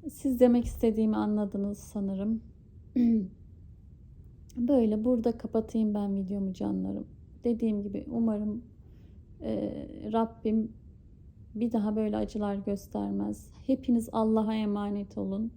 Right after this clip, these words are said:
Ülkemin doğusundan batısına, güneyinden kuzeyine hepimiz, hepiniz Allah'a emanetsiniz.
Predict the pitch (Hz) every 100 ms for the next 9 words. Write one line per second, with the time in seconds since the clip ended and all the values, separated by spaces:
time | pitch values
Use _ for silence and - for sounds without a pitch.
0 | - - - - - - - - - 233
1 | 226 240 233 226 220 - - - 233 240
2 | 233 233 220 214 208 208 208 - - 202
3 | 196 226 220 220 214 214 208 208 - 196
4 | 208 202 202 220 226 226 220 - - -
5 | 214 247 240 214 208 - 214 214 202 202
6 | 214 208 196 196 196 196 - 202 220 220